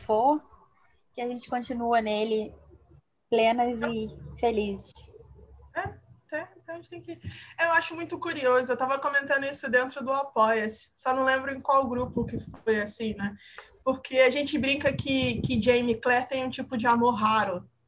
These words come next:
Speaker 2: né? Um amor
Speaker 1: Total.
Speaker 2: que não acontece, assim, com as pessoas normalmente.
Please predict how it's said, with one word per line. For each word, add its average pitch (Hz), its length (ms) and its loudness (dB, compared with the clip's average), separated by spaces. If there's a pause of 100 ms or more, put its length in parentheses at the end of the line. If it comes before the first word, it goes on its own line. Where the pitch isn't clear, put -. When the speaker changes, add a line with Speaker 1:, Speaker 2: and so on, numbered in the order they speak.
(600)
Speaker 2:
né? 208 320 2
Um 202 100 0
amor 220 280 8
Speaker 1:
Total. 269 260 12
Speaker 2:
que 247 60 4
não 254 80 2
acontece, - 1160 2
assim, 196 540 -6
com 202 80 2
as 220 120 2
pessoas 233 680 2
normalmente. 208 720 0